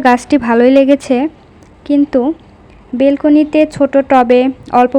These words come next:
মাটিতে অত বড় গাছ খুব একটা ভালো হয় না, তাই আর কিনলাম না। এই নার্সারিতে ফুল গাছের থেকে বিভিন্ন ফল গাছের চারা বেশি ছিল, তাই বাধ্য হয়ে খালি হাতেই আমাকে ফিরে আসতে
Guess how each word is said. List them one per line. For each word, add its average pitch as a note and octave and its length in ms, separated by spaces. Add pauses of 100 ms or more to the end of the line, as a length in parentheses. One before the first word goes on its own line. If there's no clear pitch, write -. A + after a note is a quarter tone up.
মাটিতে B3+ 400 (220)
অত A#3 100 (120)
বড় A#3+ 140 (120)
গাছ A3+ 160 (180)
খুব B3+ 140
একটা C4 220
ভালো B3 300
হয় B3+ 200
না, C4 80 (420)
তাই B3 240
আর C4 180
কিনলাম G#3 360 (100)
না। F#3+ 80 (920)
এই D4 120
নার্সারিতে D4 720 (760)
ফুল D4+ 260
গাছের D#4 380
থেকে D#4 280 (280)
বিভিন্ন C#4 440
ফল C4 340
গাছের C#4+ 360
চারা B3+ 260
বেশি B3 260 (100)
ছিল, C4 160 (960)
তাই B3 220 (320)
বাধ্য B3 220 (120)
হয়ে D4 180 (180)
খালি B3+ 260
হাতেই C4+ 340
আমাকে A#3+ 240
ফিরে A3+ 260
আসতে G#3 260